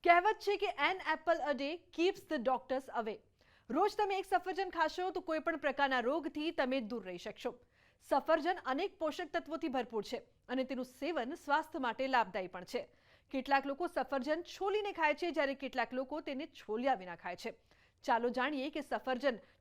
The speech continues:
છોલીને ખાવાથી વધારે ફાયદો છે કે પછી છાલ કાઢ્યા વિના ખાવાથી વધુ ફાયદો છે. સફરજન ફાઇબર, પોટેશિયમ, વિટામિન સી, મિનરલ્સ અને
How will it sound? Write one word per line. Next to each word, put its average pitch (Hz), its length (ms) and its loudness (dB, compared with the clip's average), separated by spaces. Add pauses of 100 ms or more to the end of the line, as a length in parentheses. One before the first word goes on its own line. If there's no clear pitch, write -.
(200)
છોલીને 269 320 0
ખાવાથી 302 380 2
વધારે 285 320 2
ફાયદો 285 380 0
છે 381 160 -6
કે 381 100 -4
પછી 330 420 0 (280)
છાલ 349 340 2
કાઢ્યા 277 300 4
વિના 247 220 -2
ખાવાથી 208 540 -4 (120)
વધુ 220 300 -2
ફાયદો 185 360 -6
છે. 190 220 -6 (540)
સફરજન 381 540 6
ફાઇબર, 302 340 8
પોટેશિયમ, 277 560 -2
વિટામિન 240 360 0
સી, 320 300 0
મિનરલ્સ 247 480 0
અને 247 320 -2